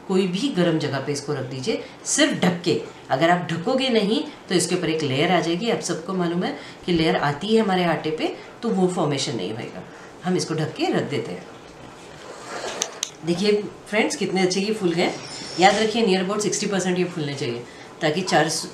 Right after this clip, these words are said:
चालीस परसेंट जो है बचा हुआ, वो बेकिंग के टाइम पे फूलेगा। अब हम इसको एक प्री हीटेड ओवन में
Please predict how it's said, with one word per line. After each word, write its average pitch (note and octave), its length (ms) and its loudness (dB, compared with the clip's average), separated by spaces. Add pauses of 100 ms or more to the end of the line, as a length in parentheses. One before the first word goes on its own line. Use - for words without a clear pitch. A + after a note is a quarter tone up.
चालीस F#3+ 300 4
परसेंट F#3 340 0
जो E3 80 0
है E3 160 0
बचा C#3+ 200 -4
हुआ, E3 120 -2
वो B3 140 -2
बेकिंग D#3+ 340 -2
के G3+ 80 -6
टाइम E3 200 -2
पे F3+ 100 -4
फूलेगा। A2+ 360 -6 (560)
अब E3 120 2
हम F#3 100 4
इसको F#3+ 220 -2
एक G#3 200 -2
प्री A#3+ 180 -2
हीटेड A3+ 480 0
ओवन D3+ 280 2
में D#3 220 -2